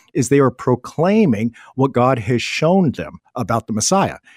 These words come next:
They are seers. They are seers because they see the vision. And so, uh, uh, of course, in Ezekiel, it opens up by saying,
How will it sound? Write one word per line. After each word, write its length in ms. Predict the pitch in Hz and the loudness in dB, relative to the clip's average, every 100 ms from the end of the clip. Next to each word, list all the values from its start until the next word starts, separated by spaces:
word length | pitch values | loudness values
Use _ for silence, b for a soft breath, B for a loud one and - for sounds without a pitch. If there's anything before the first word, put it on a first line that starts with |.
| b - | b 0
They 160 | 131 - | 0 2
are 240 | 120 113 - | 0 0 -4
seers. 1120 | - - 180 156 - - 190 131 110 135 135 | -4 0 0 -2 -4 -2 2 2 2 0 -2
They 140 | 117 117 | -2 0
are 160 | 110 - | -2 -4
seers 640 | - - 220 139 110 131 | -6 -2 0 2 0 -2
because 480 | - 123 - 123 - | -2 -4 0 0 0
they 280 | 123 117 123 | 0 0 -2
see 580 | - - 180 143 123 120 - | -6 -4 -2 2 0 -2 -6
the 140 | 120 | -4
vision. 460 | 120 214 233 - - _ b b - | 2 2 2 -4 -16 _ b b -2
And 240 | 160 156 | 0 2
so, 260 | - 151 139 | 2 4 4
uh, 200 | 147 131 | 2 0
uh, 260 | 135 135 | 2 0
of 100 | 131 | -2
course, 300 | - 135 123 | 0 0 0
in 180 | - 123 | -2 -2
Ezekiel, 560 | 117 104 127 135 156 170 | -2 0 -2 0 2 4
it 80 | 113 | 2
opens 340 | 139 131 110 | 2 0 0
up 160 | 131 127 | 0 0
by 140 | 117 | -2
saying, 400 | - 131 127 120 | 0 0 0 -2